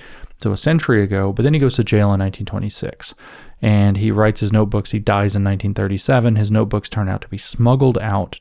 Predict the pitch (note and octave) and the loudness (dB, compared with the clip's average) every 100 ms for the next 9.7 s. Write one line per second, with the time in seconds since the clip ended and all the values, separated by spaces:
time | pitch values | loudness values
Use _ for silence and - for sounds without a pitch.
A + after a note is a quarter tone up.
0 | - G#2+ G2 G2 A#2 E3 - - - E2+ | -6 -2 0 2 2 2 -2 -4 -4 -6
1 | - _ - - - A2+ A2+ A#2 G#2+ G2 | -12 _ -20 -20 -2 2 2 2 0 0
2 | F#2+ G2+ G2 G2+ G#2+ G2 G2 - - - | 0 -2 -2 -2 -2 0 -2 -10 -20 -2
3 | A2 G#2 G2+ G2+ - G2+ G2 F#2+ A#2 G#2+ | 0 0 0 -2 -2 -4 -4 -2 2 2
4 | G#2 G2+ G2+ G2 - G2+ G2 G2+ G2 A2 | 2 0 0 -2 -4 -4 -4 -4 -4 -2
5 | G#2 G2+ - - G#2+ G#2 G2+ - - A2 | 0 -2 -4 -8 -4 -2 -4 -6 -2 -2
6 | F#2 F#2 - - - - - - - A2 | -2 -8 -16 -20 -20 -12 -8 -8 -4 0
7 | G#2 G2+ F#2 - G2 F#2 G2 F#2+ - - | 0 0 -2 -4 -4 -4 -4 -4 -6 -6
8 | G2+ F#2+ G2+ G2 - G#2 G2 - - - | -4 -4 -4 -6 -6 -6 -6 -10 -18 -20
9 | - - A2+ G2+ F#2+ F#2+ | -12 -6 0 2 2 0